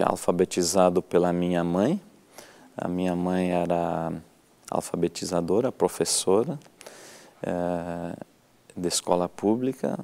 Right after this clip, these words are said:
Meu pai era agricultor. Então, era na época ainda que, eh, as salas de aula, a minha mãe tinha,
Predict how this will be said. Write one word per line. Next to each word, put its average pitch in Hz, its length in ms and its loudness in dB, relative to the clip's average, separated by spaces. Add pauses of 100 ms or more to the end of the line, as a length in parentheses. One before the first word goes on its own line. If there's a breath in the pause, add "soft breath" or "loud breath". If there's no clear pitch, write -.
(120)
Meu 92 280 -2
pai 87 560 -4 (100)
era 87 160 -8
agricultor. 90 720 -2 (1040 loud breath)
Então, 95 560 2
era 98 220 6
na 95 200 4
época 95 420 0
ainda 95 500 2
que, 92 640 2
eh, 90 320 -2
as - 180 -4
salas 90 460 2
de 92 140 4
aula, 95 580 4
a 98 40 -4
minha 92 260 -4
mãe 90 260 -4
tinha, 95 680 -4